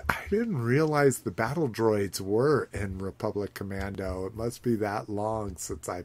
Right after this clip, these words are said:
played it. Or maybe I'm thinking of a different game or what, but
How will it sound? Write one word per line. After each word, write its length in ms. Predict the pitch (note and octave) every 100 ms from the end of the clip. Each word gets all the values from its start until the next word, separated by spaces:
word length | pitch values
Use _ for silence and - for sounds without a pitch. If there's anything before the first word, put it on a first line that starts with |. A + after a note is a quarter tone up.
| -
played 460 | - A2 G#2+ G2
it. 180 | E2+ D#2+ - - - - - - - - - - - -
Or 160 | G2+ G2
maybe 340 | G2+ A2+ B2
I'm 160 | A#2+ A2+
thinking 380 | - B2+ A#2+
of 140 | A#2+ G2
a 80 | F#2+
different 480 | - A#2+ - C#3+ B2
game 460 | C#3 C#3 C#3+ C3+
or 180 | A2 F#2+
what, 480 | F2+ F#2+ A2 F#2+ - - F2+
but 300 | F#2 F2+